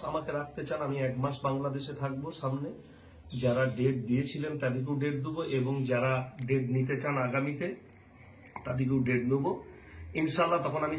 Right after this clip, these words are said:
সাক্ষাতে আমি সব কিছু আলোচনা করব। এগুলো অভ্যন্তরীণ বিষয়,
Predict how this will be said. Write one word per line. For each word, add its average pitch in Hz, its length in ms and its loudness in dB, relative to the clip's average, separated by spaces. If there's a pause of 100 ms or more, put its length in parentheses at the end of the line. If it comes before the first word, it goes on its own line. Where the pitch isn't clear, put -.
সাক্ষাতে 160 520 -2 (680)
আমি 135 120 2 (100)
সব 135 120 2 (100)
কিছু 135 180 -4 (100)
আলোচনা 131 320 0 (100)
করব। 131 200 -2 (460)
এগুলো 131 240 4 (480)
অভ্যন্তরীণ 151 600 0 (100)
বিষয়, 175 280 -2